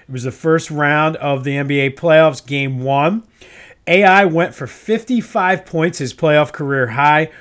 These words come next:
on twenty-one for thirty-two shooting. Eric Snow had ten assists. Keith Van Horn, a blast from the past, had ten rebounds. Sixers were the four seed. They would go on to win that series four games to two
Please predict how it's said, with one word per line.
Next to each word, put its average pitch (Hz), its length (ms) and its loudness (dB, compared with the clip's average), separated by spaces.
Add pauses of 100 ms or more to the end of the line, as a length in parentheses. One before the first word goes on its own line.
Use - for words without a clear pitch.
(220)
on 120 160 -8
twenty-one 160 800 -4
for 131 160 -12
thirty-two 147 720 -4
shooting. 190 640 -2 (300)
Eric 139 280 -4
Snow 156 360 -2
had 127 260 -4
ten 151 180 -6
assists. 160 520 0
Keith - 400 -8
Van 165 260 -6
Horn, 143 580 -6 (280)
a 123 80 -8
blast 131 360 -2
from 143 100 -10
the 127 80 -4
past, 123 340 -4
had 117 240 -6
ten 165 240 -2
rebounds. 170 580 0 (320)
Sixers 208 380 -8
were 202 100 -2
the 175 80 -2
four 175 320 -4
seed. 156 460 -6
They 127 100 -6
would 139 240 -4
go 156 180 -4
on 151 140 -2
to 151 100 -10
win 143 160 -6
that 135 180 -6
series 139 340 -10
four 143 240 -8
games 135 320 -10
to 120 100 -18
two 135 400 -4